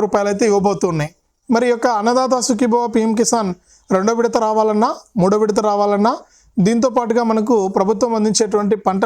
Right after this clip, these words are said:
నష్టపరిహారం అందాలన్నా, కేంద్ర ప్రభుత్వం ఇచ్చేటువంటి పీఎం ఫసల్ బీమా యోజన డబ్బులు రావాలన్నా, ఏ డబ్బులు రావాలన్నా కానీ మనకు కొన్ని పనులు రైతులు చేసుకోవాలి. అది కూడా మనకు గత వీడియోలో కూడా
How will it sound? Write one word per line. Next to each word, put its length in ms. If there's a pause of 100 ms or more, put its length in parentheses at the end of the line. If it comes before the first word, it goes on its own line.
(120)
నష్టపరిహారం 720
అందాలన్నా, 420 (500)
కేంద్ర 280
ప్రభుత్వం 400
ఇచ్చేటువంటి 480 (480)
పీఎం 300
ఫసల్ 280
బీమా 260
యోజన 200 (120)
డబ్బులు 280
రావాలన్నా, 440 (420)
ఏ 140 (240)
డబ్బులు 320
రావాలన్నా 460
కానీ 160 (100)
మనకు 200 (100)
కొన్ని 240
పనులు 260
రైతులు 360
చేసుకోవాలి. 520 (420)
అది 160
కూడా 200
మనకు 220 (100)
గత 220
వీడియోలో 320
కూడా 120